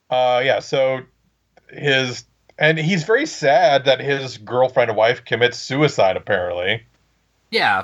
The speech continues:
Speaker 2: but I
Speaker 1: For,
Speaker 2: mean, it's
Speaker 1: for
Speaker 2: quickly.
Speaker 1: four, five, four, five, maybe even six seconds.
Speaker 2: Yeah, because now
Speaker 1: Yeah.
Speaker 2: he's got a bracelet.
Speaker 1: Yeah, he's got a bracelet, yeah. I mean, she's obviously loving his life, even though he has not seen her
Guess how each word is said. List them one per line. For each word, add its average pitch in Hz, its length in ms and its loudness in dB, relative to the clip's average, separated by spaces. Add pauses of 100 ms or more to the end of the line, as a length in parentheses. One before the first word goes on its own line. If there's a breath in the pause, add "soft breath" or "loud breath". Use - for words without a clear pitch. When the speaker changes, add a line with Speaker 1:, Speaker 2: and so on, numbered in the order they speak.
Speaker 2:
but 214 140 0
I - 40 2
Speaker 1:
For, 156 160 4
Speaker 2:
mean, 180 120 -6
it's 180 240 -4
Speaker 1:
for 214 280 2
Speaker 2:
quickly. 170 200 -6
Speaker 1:
four, 208 280 0
five, 165 520 0
four, 160 220 0
five, 131 360 -2
maybe 156 240 -8
even 226 180 -14
six 202 340 -10
seconds. - 580 -2 (160)
Speaker 2:
Yeah, 147 300 2 (520)
because 156 280 -8
now 165 240 4
Speaker 1:
Yeah. 143 100 -2
Speaker 2:
he's 127 120 -2
got 120 280 4
a 82 260 0 (840)
bracelet. 107 440 -2 (840)
Speaker 1:
Yeah, 123 240 2 (100)
he's 131 120 -6
got 165 140 4
a - 40 -6
bracelet, 123 340 0
yeah. 127 260 2 (140)
I 123 80 2
mean, 113 360 0 (320)
she's 165 240 0
obviously 131 460 0
loving 95 320 0
his 101 160 -10
life, 98 320 2
even 113 160 -10
though 110 100 -2
he 110 60 -2
has 110 140 -4
not 110 160 2
seen 131 240 -10
her 101 400 -4